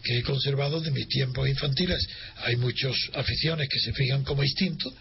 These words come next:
Por ejemplo, tengo simpatía al Club de Fútbol Granada, y no lo, no lo veo jugar, ni sé,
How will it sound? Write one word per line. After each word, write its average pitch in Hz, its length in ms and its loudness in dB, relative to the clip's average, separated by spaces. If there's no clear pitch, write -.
Por 127 120 0
ejemplo, 139 320 0
tengo 139 240 0
simpatía 143 640 0
al 123 120 0
Club 156 160 2
de 143 120 2
Fútbol 135 320 0
Granada, 143 420 0
y 135 120 2
no 143 100 2
lo, 170 160 0
no 139 180 0
lo 143 140 2
veo 135 180 2
jugar, 143 340 2
ni 113 120 0
sé, 139 240 2